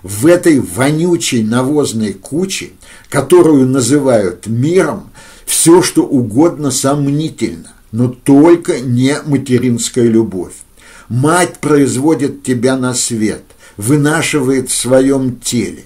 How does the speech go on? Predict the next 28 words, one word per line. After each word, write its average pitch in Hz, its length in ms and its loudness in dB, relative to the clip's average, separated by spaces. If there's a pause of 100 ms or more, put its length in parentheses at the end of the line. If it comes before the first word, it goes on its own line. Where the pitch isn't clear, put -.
(240)
Что - 400 2
мы 170 180 0
знаем 135 720 -2
о 120 100 -2
её 123 300 2
чувствах? - 720 -10 (340)
Но 143 160 4
какие 156 540 2
бы 120 220 0
они 120 400 -2
ни 113 260 -2
были, 104 400 -4 (260)
они, 147 360 2
по 156 180 0
крайней 139 480 -2
мере, 143 320 2
должны 123 480 0
быть 127 240 -2
настоящими. 120 1120 -2 (320)
Должны 135 640 2
быть, - 340 -16 (340)
что - 220 2
все 170 260 2
наши 160 380 0 (220)
идеи, 139 480 4
амбиции, 123 840 -6 (140)
так, - 540 -6
игра». 120 560 -4